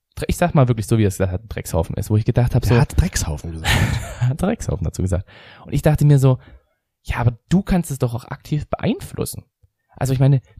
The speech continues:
Speaker 1: du kannst doch auch sagen, hier, guck mal, also es gibt ja noch so viele Möglichkeiten. Es ist ja nicht mal so, dass man nur in einen Bereich gehen muss, sondern es gibt ja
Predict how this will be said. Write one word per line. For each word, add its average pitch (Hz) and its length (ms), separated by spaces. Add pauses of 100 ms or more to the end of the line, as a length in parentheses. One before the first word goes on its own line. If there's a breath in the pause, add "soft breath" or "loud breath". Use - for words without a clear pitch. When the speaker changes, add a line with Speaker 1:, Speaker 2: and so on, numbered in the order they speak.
(120)
Speaker 1:
du 208 480
kannst - 340
doch 131 240
auch - 280 (340)
sagen, 135 640 (300)
hier, 156 600
guck 185 280
mal, 143 480 (180)
also - 260 (160)
es 135 140
gibt - 160
ja 170 60
noch 139 80
so 147 100
viele 143 180
Möglichkeiten. 110 1000 (100)
Es - 120
ist - 120
ja 160 80
nicht 131 160
mal 113 200
so, 123 280
dass 117 260
man 104 120
nur 107 260 (360 soft breath)
in - 180
einen 165 300
Bereich 98 380
gehen 104 140
muss, 120 180
sondern 110 140
es 104 80
gibt - 200
ja 104 180